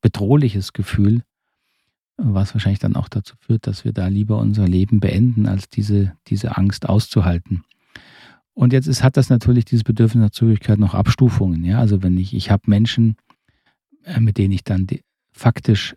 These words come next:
aufwachse. Ich hab meine Familie, zu der ich als Kind, glaube ich, ganz unbewusst ein Zugehörigkeitsgefühl entwickle, beziehungsweise eine Erwartung an Zugehörigkeitsgefühl. Und da beginnt natürlich dann das Problem schon,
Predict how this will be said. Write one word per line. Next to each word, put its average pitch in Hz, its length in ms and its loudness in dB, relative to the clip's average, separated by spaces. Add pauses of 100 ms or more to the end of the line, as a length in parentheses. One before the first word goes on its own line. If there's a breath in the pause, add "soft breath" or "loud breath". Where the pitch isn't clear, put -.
(100)
aufwachse. 131 640 0
Ich 104 120 -2
hab 92 140 -4
meine 87 220 -2
Familie, 123 500 2
zu - 160 -8
der 101 200 0
ich 98 260 -4 (160)
als - 320 -2
Kind, 147 340 0
glaube 110 220 -2
ich, 98 100 -4
ganz 123 280 -2
unbewusst 151 500 0
ein 117 120 2
Zugehörigkeitsgefühl 104 1500 -2 (880)
entwickle, 120 640 0
beziehungsweise 110 720 0
eine 110 140 4
Erwartung 107 680 0
an 95 160 0
Zugehörigkeitsgefühl. 95 1200 -2
Und 107 140 0
da 110 160 2
beginnt 113 420 0
natürlich 110 360 0
dann 104 380 0
das - 200 -4
Problem 104 440 0
schon, 101 360 -2